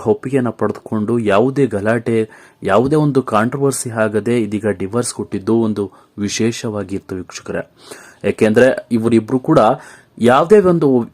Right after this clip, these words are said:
ಯಾವುದೇ ವ್ಯಕ್ತಿ ಆಗಿರ್ಲಿ, ಯಾವುದೇ ಒಂದು ಸೆಲೆಬ್ರಿಟಿಗಳಾಗಿರ್ಲಿ, ವಿಚ್ಛೇದನ ಹಂತ ಬಂದ ಮೇಲೆ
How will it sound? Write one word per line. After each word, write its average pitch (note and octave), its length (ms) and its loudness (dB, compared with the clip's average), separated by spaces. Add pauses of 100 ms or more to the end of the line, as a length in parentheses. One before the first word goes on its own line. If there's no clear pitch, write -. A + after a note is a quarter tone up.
(120)
ಯಾವುದೇ G#2+ 340 2
ವ್ಯಕ್ತಿ D#3 320 -2
ಆಗಿರ್ಲಿ, C#3 420 0
ಯಾವುದೇ A2+ 320 4
ಒಂದು C3 300 2
ಸೆಲೆಬ್ರಿಟಿಗಳಾಗಿರ್ಲಿ, A2+ 1000 -2
ವಿಚ್ಛೇದನ D#3 560 -2
ಹಂತ C3+ 260 -2
ಬಂದ A#2 360 0
ಮೇಲೆ A2+ 460 0